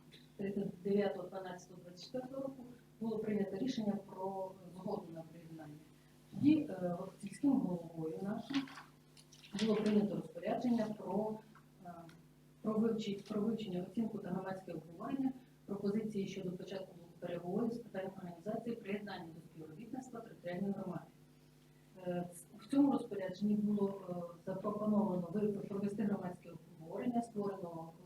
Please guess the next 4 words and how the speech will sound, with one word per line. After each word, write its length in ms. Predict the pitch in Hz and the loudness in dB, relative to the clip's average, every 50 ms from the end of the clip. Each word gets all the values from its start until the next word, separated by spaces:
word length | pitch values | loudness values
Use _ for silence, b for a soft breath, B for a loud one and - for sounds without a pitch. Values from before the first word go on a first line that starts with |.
| 180 180 180 | -16 -16 -14
ініціативну, 540 | 185 180 - - 190 180 - - 185 180 180 - 208 180 175 - 170 160 151 - - - - - - - - - - - - - - - - - - - - - 190 185 - | -16 -16 -14 -14 -14 -14 -12 -14 -14 -14 -16 -16 -16 -16 -16 -16 -16 -18 -18 -18 -20 -20 -20 -20 -20 -20 -20 -20 -20 -20 -20 -20 -20 -20 -20 -20 -20 -20 -20 -18 -16 -12 -10
створено 560 | 190 185 - - 226 214 208 196 185 185 180 | -10 -10 -2 0 2 4 4 4 2 2 0
робочу 420 | 175 180 180 175 180 180 180 - 165 | 0 2 2 0 0 0 -2 -2 -4
групу. 720 | - - 190 214 254 294 - - 294 277 285 285 285 | -4 0 2 4 4 4 4 4 6 8 8 8 8